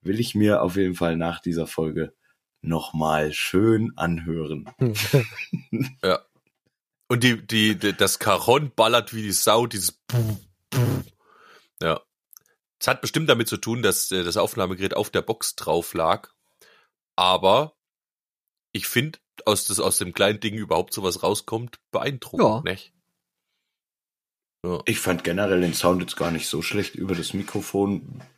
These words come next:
Speaker 1: dafür, dass es direkt über der Box lag. Also, ja,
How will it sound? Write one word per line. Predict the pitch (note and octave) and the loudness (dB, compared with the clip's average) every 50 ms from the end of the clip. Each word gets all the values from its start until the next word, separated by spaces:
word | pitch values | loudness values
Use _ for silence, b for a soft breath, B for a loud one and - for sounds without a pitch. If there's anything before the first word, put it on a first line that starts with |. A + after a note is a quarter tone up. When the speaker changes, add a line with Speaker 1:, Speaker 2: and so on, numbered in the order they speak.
| _ _ - | _ _ 0
Speaker 1:
dafür, | - G#2+ - - G#2 E2 | 2 2 2 0 0 0
dass | F2+ F2+ E2 | 0 0 -2
es | F2 F2 - - B B B B B B B B B B _ - | -2 -4 -4 -4 B B B B B B B B B B _ 0
direkt | F#2+ E2+ - G2+ G#2 - - - | 0 2 2 2 0 0 -2 -2
über | - F2 F2+ | 0 0 2
der | D#2+ E2+ | 0 0
Box | E2+ - B2+ B2 - - - | 2 2 2 2 2 0 -2
lag. | D#2 D2+ D2+ D2+ - - | -2 -2 -2 -4 -6 -6
Also, | - - F2 F#2+ G2+ G2+ G2 B B B B B B B B B B B B B B B B _ _ _ _ - | -4 -2 0 2 2 0 0 B B B B B B B B B B B B B B B B _ _ _ _ -8
ja, | - - - - - | -8 -8 -8 -10 -14